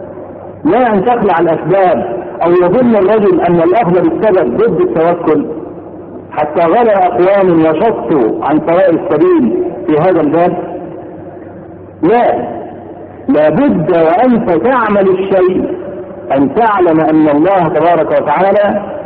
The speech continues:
هو المتصرف في هذا الكون. ده معنى التوكل، وهذه إنما هي حقيقة قلبية. لذلك لما قال صلى الله عليه وسلم: "لا عدوى ولا طيرة"،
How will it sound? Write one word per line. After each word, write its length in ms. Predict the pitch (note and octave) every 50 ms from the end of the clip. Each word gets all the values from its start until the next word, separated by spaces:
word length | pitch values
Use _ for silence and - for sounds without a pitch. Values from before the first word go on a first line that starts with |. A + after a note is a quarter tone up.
| - - -
هو 80 | D#3+ D#3+
المتصرف 840 | D#3+ D#3 D#3 D3+ - E3 D3+ D#3 F#3 G#3+ G#3 E3+ D3+ C3+ - - -
في 60 | C3
هذا 200 | C#3 C#3 B2+ A#2+
الكون. 360 | G#2 - - A#2 G#2 F#2+ - - - - - - - - - - - - -
ده 140 | - F3 G3+ G#3+ F#3+
معنى 280 | F3+ G3+ G3+ F#3+ E3 D3
التوكل، 520 | B2+ A2+ D3+ C#3+ C#3+ C#3+ - - B2 A#2+
وهذه 300 | B2+ D3+ F#3 G#3 F3+ F3
إنما 280 | D#3+ D#3+ - F#3+ F#3+ F3+
هي 180 | E3 E3+ D#3+
حقيقة 540 | - D#3+ - - G#3+ A#3+ A#3+ B3 - - -
قلبية. 460 | - C3 B2+ B2+ D3 D3+ B2+ A2 - - - - - - - - - - - - - - - - - - - - - - - - - - - - -
لذلك 760 | C3 C3 D3 G3+ A3+ A3 F#3+ F#3 D#3+ - - - D3 D3 D3
لما 580 | D3+ D3+ D3 D3+ C#3+ C#3 C3+ B2+ B2 A#2+ - - - - - - - - - - - - - - - - - - - - - - - -
قال 220 | - G3+ A3+ A3 G3+ F#3+ F#3+ F#3
صلى 160 | E3 D#3+ D#3+
الله 320 | D#3+ E3 F#3 G3 F#3 F3
عليه 240 | D#3+ D3+ D3+ D3+ -
وسلم: 340 | - F#3 F#3 F#3 E3+ D#3 D3
"لا 140 | D#3 D#3 D#3
عدوى 320 | D3+ E3+ A3 G#3+ F#3 F#3
ولا 380 | F3 D#3+ D#3 D#3 D3+ D3+ D3+ C#3+
طيرة"، 680 | - - F#3 F3 D#3+ C#3 A#2+ - A#2 A#2 - - -